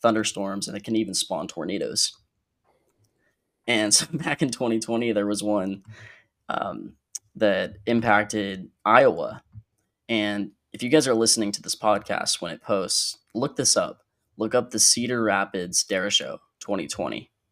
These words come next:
It will blow your mind, the level of damage from this storm. And what I'm getting at is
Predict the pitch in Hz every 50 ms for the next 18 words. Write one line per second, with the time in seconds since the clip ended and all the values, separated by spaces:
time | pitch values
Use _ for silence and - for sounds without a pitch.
0 | _ _ _ _ _ _ _ _ _ _ _ _ _ - 123 123 127 120 123 123
1 | 120 120 123 123 117 117 107 101 85 65 65 65 - - - - _ _ 113 113
2 | 113 110 107 101 104 98 95 95 95 98 92 82 78 78 - - - 104 92 -
3 | 76 - - - 101 65 50 - - - - _ _ _ _ - _ _ _ _
4 | _ _ - - 120 113 107 104 101 107 113 123 117 117 117 107 147 180 202 180
5 | 135 117 110 104 107 104 - 110 110 107 107 104 101 95 - - -